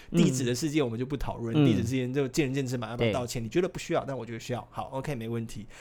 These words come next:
Speaker 2: 但是呢，下面就出现了一大排的留言，开始扯东扯西哦。
Speaker 1: 嗯。
Speaker 2: 扯说你这个影片出来之后，你要怎么教小孩？哇，反同妈妈又出现了。
Speaker 1: <laughs>
Speaker 2: 我们这个校园里面的彩虹妈妈又来了。
Speaker 1: 嗯。
Speaker 2: 我要怎么教小孩？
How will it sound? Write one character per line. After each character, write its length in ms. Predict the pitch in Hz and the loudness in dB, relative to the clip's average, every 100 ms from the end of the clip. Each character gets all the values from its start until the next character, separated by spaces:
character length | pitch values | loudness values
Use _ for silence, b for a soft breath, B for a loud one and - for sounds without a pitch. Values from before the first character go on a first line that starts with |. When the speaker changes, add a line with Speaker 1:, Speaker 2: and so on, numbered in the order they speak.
| B | B
Speaker 2:
但 140 | - 196 | -4 0
是 140 | 190 | 0
呢， 180 | 143 127 | 0 -2
下 120 | 160 | -2
面 160 | 160 151 | -4 -2
就 120 | 147 | -4
出 120 | - | -6
现 160 | 131 123 | -8 -6
了 60 | |
一 100 | 92 | -8
大 200 | 117 123 | -6 -6
排 140 | 110 107 | -4 -4
的 40 | 98 | -6
留 180 | 101 104 | -6 -8
言， 160 | 101 | -8
开 140 | 107 127 | -6 -4
始 100 | 120 | -4
扯 320 | - 117 98 | -4 -6 -4
东 280 | 135 131 151 | 0 0 0
扯 240 | - 113 | -2 -2
西 380 | 107 - 143 156 | -2 -4 -2 2
哦。 260 | 143 147 143 | 4 4 2
Speaker 1:
嗯。 340 | 139 135 113 95 | 2 4 4 0
Speaker 2:
扯 240 | - 131 127 | 0 0 2
说 300 | 160 151 156 | 2 4 4
你 80 | 131 | 2
这 100 | 170 | -2
个 80 | |
影 160 | 135 127 | -4 -4
片 180 | 147 151 | -4 -6
出 180 | - 151 | -2 0
来 140 | 117 | 0
之 140 | 113 | -2
后， 240 | 131 139 131 | -2 0 0
你 80 | 131 | 0
要 140 | 151 | -2
怎 120 | 151 | -4
么 80 | 117 | -8
教 300 | 117 - 135 | -4 0 2
小 300 | 135 135 117 | 0 -2 -4
孩？ 480 | 104 - 107 104 107 - | -4 -4 -4 -4 -6 -8
哇， 200 | 139 131 - | 2 2 2
反 180 | 123 120 | -2 2
同 100 | 120 | 2
妈 140 | 127 | 2
妈 160 | 131 131 | 2 2
又 140 | 131 | 2
出 180 | 127 131 | 2 0
现 220 | 123 131 | 2 2
了。 140 | 120 | 4
Speaker 1:
<laughs> 40 | 123 | 4
Speaker 2:
我 20 | |
们 240 | 143 143 139 | 6 2 2
这 100 | 196 | 6
个 100 | 170 | 6
校 280 | 135 180 165 | 8 8 8
园 120 | 151 | 6
里 80 | 143 | 2
面 80 | 160 | 2
的 80 | 151 | 2
彩 180 | - | 2
虹 100 | 117 | 2
妈 140 | 127 135 | 2 2
妈 160 | 139 | 2
又 140 | 139 143 | 2 2
来 200 | 113 95 | 0 -4
了。 200 | 92 95 - _ _ _ _ - | -8 -12 -18 _ _ _ _ -8
Speaker 1:
嗯。 100 | - | 2
Speaker 2:
我 60 | 156 | 2
要 60 | 185 | 4
怎 100 | 160 | 2
么 100 | 135 | 0
教 280 | 120 160 | 2 2
小 240 | 170 127 107 | 2 0 -2
孩？ 360 | - 101 92 | -4 -8 -8